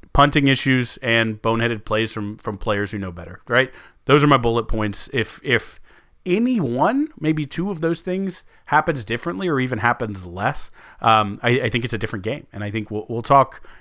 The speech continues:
in some detail, but that's just kind of my high level ten thousand foot take. If, if I had to paint some themes, and I did, I did write an article painting some themes for Horn Sports this week over there. You can check that out. But, um, yeah, i-, i-, it's, it's, it's not,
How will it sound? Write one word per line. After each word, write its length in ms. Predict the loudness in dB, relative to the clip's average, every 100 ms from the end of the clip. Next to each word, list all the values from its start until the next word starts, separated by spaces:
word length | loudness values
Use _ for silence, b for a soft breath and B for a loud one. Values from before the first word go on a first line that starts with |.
| -2
in 160 | 0
some 180 | 0 -2
detail, 400 | 0 0 2 0
but 100 | 2
that's 220 | 2 2
just 140 | 0 2
kind 160 | 2
of 40 | 2
my 140 | 2
high 200 | 4 4
level 440 | 4 0 0 -4 B B -2
ten 220 | 2 4
thousand 320 | 4 2 0
foot 240 | -4 -2 2
take. 320 | 2 2 0
If, 180 | -4 -6
if 160 | 0
I 120 | 2
had 180 | 2 0
to 280 | -4 -4 -6 B B B -2
paint 220 | 2 2
some 140 | 2 -4
themes, 320 | 0 0 0
and 80 | -2
I 60 |
did, 240 | -2 -4 -4
I 100 | -4
did 240 | -4 -6 -10
write 480 | -14 -10 -2 0 2
an 80 | 0
article 400 | -2 -4 -6 -6
painting 220 | -2 -2 -2
some 100 | -4
themes 200 | -4 -4
for 100 | -2
Horn 160 | -4
Sports 320 | -4 -6 -6
this 120 | -6 -6
week 140 | -4
over 140 | -4
there. 100 | -4
You 60 | -4
can 100 | -6
check 220 | -6 2
that 120 | 4
out. 200 | 6 4 B B B
But, 280 | 4 6 6
um, 460 | 6 8 6 4 2
yeah, 200 | 4 4
i-, 60 | 4
i-, 420 | -2 -6 -8 -4
it's, 260 | -4 -4 0
it's, 440 | 0 0 -2 -6 -10 _ _ _ _ -16 -16 _ -20 b b b b b b 0
it's 180 | 2
not, 560 | 4 4 6 4 2 0